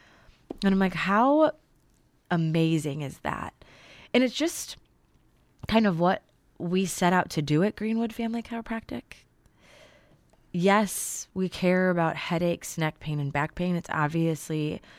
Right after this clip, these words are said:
it moves the needle for people. It's a driving point. But when you look at someone like this gentleman who's, you know, been a patient for, you know, <laughs> you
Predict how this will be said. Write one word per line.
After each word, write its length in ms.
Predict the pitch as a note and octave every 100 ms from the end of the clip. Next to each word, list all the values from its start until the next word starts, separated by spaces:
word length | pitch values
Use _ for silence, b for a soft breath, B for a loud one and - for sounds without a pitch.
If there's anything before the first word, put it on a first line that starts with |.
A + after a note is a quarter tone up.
| B B
it 100 | D3+
moves 240 | D3+ D3 D3
the 120 | D#3+
needle 280 | D#3+ F#3 G3
for 220 | - F3+
people. 560 | E3 F3+ - F3 E3+ F3+
It's 160 | D3+
a 60 | D3
driving 640 | C#3+ D3+ E3 F3 F3 E3+
point. 640 | E3 E3+ D#3+ D#3 D3+ - - B B B B B B
But 140 | - A3
when 160 | A3
you 120 | A3
look 280 | G#3+ A#3 C#4
at 180 | F#4+ -
someone 360 | - A3 F#3+ D#3+
like 180 | D#3 -
this 180 | D#3
gentleman 540 | - C3 C3 - - F3 -
who's, 300 | E3+ E3 - -
you 100 | F3
know, 220 | C#3+ C3+ - D#3 -
been 120 | E3+
a 60 |
patient 640 | E3 D#3+ D3 - D3 - -
for, 840 | - - - D3+ C#3+ C#3+ C#3 C#3 C#3 _ _ _ _ _ _ _ -
you 140 | E3
know, 260 | C#3+ B2 D3 - - _ _ -
<laughs> 400 | - - - -
you 80 | D#3+